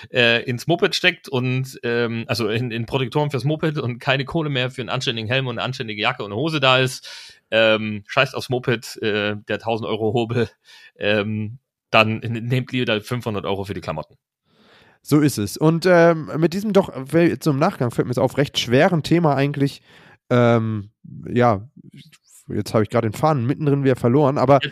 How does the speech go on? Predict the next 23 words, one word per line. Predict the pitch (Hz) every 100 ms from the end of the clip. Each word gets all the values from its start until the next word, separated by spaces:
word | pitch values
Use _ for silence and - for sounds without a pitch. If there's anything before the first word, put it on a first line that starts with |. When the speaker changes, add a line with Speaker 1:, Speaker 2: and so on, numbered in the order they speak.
| 147
Speaker 1:
du | 143
wolltest, |
Speaker 2:
äh, | 131
was | 131
Speaker 1:
glaub | 135
Speaker 2:
ich | 190
Speaker 1:
ich |
Speaker 2:
eigentlich | 151 175
sagen | 185 185
wollte, | 185 185 202
ist | 180
ja, | 185 175 165
ist | - -
ja |
ganz | 156 160
schön, | 170 175
wir | 160
hatten | 151
letzte | 143 190 - 147
Woche | 160 147
wirklich | 175 139
ein | 139
sehr | 147 175